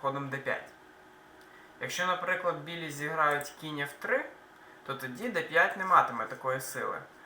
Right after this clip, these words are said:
тому що білі просто поміняються пішаками і потім захоплять центр. Е, але, е, з іншого боку, після ходу кінь Ф три, е, чорним не обов'язково,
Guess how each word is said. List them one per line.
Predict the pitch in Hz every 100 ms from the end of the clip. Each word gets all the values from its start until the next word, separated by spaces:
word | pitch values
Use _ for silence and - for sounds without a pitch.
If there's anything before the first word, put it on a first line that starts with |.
| - - - - -
тому | 135 139
що | -
білі | 135 139 139
просто | - 135 131 - 131 123 123 123 - - - - - -
поміняються | 139 139 131 120 123 -
пішаками | 147 - 160 233 -
і | 160
потім | 160 170 156
захоплять | 135 - 127 135 131
центр. | - 110 - - - - - - - - - - - - - - - - - - - -
Е, | 120 117 -
але, | 214 196 - - - - 113
е, | 123 120 123
з | 147
іншого | 220 247 269 262
боку, | 190 190 202
після | - 185 -
ходу | 165 175 170
кінь | 165 165
Ф | 151
три, | - 175 240 285 - - - -
е, | 131 131 131
чорним | 131 185 220 233 220
не | 208 202
обов'язково, | 190 196 202 208 - 175 147 123 117 -